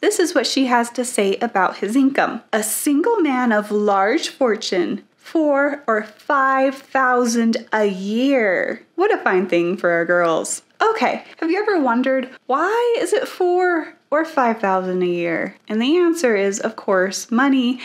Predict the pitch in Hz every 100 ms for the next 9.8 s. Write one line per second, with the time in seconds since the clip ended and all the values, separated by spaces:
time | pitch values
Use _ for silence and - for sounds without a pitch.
0 | - - 202 202 190 220 247 240 226 202
1 | 202 196 196 208 - 240 226 226 208 196
2 | 185 196 208 196 233 277 254 247 214 190
3 | 214 - 202 196 190 196 190 170 185 185
4 | 180 180 165 160 - - 196 262 320 311
5 | 311 311 311 - 233 - - 220 254 254
6 | 208 - 165 165 226 - - - 226 220
7 | - 196 185 185 196 190 185 190 180 -
8 | 214 233 226 185 - - - 196 170 180
9 | 180 175 170 - 180 190 143 -